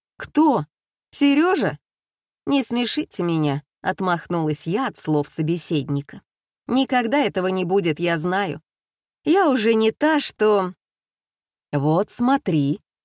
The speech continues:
Виктор Евгеньевич вытащил откуда-то ручку и написал на салфетке сегодняшнюю дату. "Убери это куда-нибудь в сумочку и вытащи через год,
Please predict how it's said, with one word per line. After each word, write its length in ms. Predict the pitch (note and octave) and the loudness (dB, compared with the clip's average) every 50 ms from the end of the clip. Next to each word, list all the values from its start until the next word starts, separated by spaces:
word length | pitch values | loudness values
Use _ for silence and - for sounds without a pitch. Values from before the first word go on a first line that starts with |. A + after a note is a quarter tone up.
| _ _ _ | _ _ _
Виктор 460 | - F3 E3 F#3 F3 - - - D#3 D3 | -4 -2 -2 0 -2 -4 -4 -4 -4 -2
Евгеньевич 840 | C3 C#3 C3+ B2+ B2 D3 F#3+ B3 C#4+ C4+ B3+ A#3+ A#3 A#3+ - - - | -2 -2 -4 -4 -2 -2 0 2 2 0 0 -2 -4 -4 -4 -4 -4
вытащил 580 | D3 G#3 C#4 - C4 A#3+ - - - F3 D#3 | -4 -4 -4 -4 -6 -6 -4 -4 -2 -2 0
откуда-то 600 | C3+ - - - - E3+ D3+ C#3+ C#3 - - C3 | -2 -2 -4 -4 -4 -2 -2 -2 -2 -4 -4 -4
ручку 520 | B2+ D#3 A#3 D4 - - - - B3+ B3+ - _ _ _ _ _ _ _ _ - | -4 -2 -2 -2 -2 -4 -8 -8 -8 -8 -8 _ _ _ _ _ _ _ _ -2
и 100 | D#4+ F4 | -2 0
написал 560 | E4+ D4+ - F#3 G3 - - G3+ F3 D#3 C#3+ | 0 -2 -2 -4 -6 -4 -2 0 0 2 2
на 140 | D#3 D3+ D3+ | 2 2 0
салфетке 800 | - - C#3+ A#2+ B2+ - - - C#4 D#4 - _ - - B3 | 0 -2 -4 -4 -6 -8 -6 -4 -4 -4 -4 _ -6 -6 -4
сегодняшнюю 920 | A3+ - - E3 B2 B2+ D#3+ G3+ F#3+ F#3+ F#3 F3+ - - - E3+ E3+ E3+ D#3 | -4 -2 -2 -2 -2 0 0 -2 -2 -2 -4 -4 -6 -4 -4 -2 -2 -2 -2
дату. 480 | C#3 D#3 F3 C#3+ D3 - - - - _ _ _ _ _ _ _ _ _ _ _ _ _ _ | -2 -2 -4 -4 -6 -10 -14 -18 -20 _ _ _ _ _ _ _ _ _ _ _ _ _ _
"Убери 460 | D#3+ F3 E3+ D3+ E3+ E3+ G3 B3+ D4 | -2 0 2 2 2 2 4 4 4
это 260 | C#4 C4 - - E3 | 2 2 0 -2 -4
куда-нибудь 640 | - - F3 D#3+ E3+ E3+ E3 D#3+ D#3 D3+ D#3 D3 - | -2 0 0 0 2 2 2 2 2 2 0 0 -2
в 80 | - - | -6 -12
сумочку 760 | - - A#3+ C#4+ D#4 A3+ D3 - - - - - - - - _ _ _ _ _ _ _ | -6 -2 0 2 2 0 0 -4 -8 -10 -12 -14 -16 -16 -16 _ _ _ _ _ _ _
и 140 | - F3 F#3 | -2 0 2
вытащи 640 | F3+ G3 C4+ D4+ D4 C4 A#3+ A3 - - - G#3+ G3+ | 2 4 2 2 2 0 -4 -4 -4 -4 -2 -2 -2
через 500 | D3+ - - F3+ F#3 F#3 F3 D#3+ C#3+ D3 | -2 -2 0 0 0 2 0 0 0 -2
год, 460 | B2 C3 D3 C#3 B2 - - - - | 0 2 2 0 0 -2 -6 -14 -20